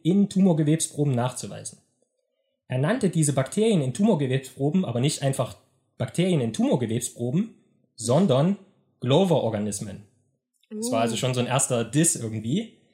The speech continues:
Speaker 2: Ja.
Speaker 1: In der Arbeit schrei-, ja, in der Arbeit schreiben Colmer und sein Team nämlich auch, sie hätten Glover mehrere Briefe geschickt,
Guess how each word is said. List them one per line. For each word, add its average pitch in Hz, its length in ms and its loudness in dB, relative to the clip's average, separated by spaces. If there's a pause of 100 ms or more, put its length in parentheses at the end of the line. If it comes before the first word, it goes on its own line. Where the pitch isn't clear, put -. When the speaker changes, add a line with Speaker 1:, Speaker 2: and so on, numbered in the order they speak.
(380)
Speaker 2:
Ja. 262 220 0
Speaker 1:
In 247 60 4
der 302 160 2
Arbeit 170 640 -2 (260)
schrei-, 123 300 -4
ja, 139 220 2
in 120 120 0
der 127 100 0
Arbeit 175 260 2
schreiben 139 220 2
Colmer 185 240 4
und 151 80 4
sein 131 160 2
Team 196 180 4
nämlich 131 320 2
auch, 170 300 2
sie 143 140 0
hätten 139 200 -2
Glover 160 400 2
mehrere 165 360 2
Briefe 156 340 -2
geschickt, - 480 -2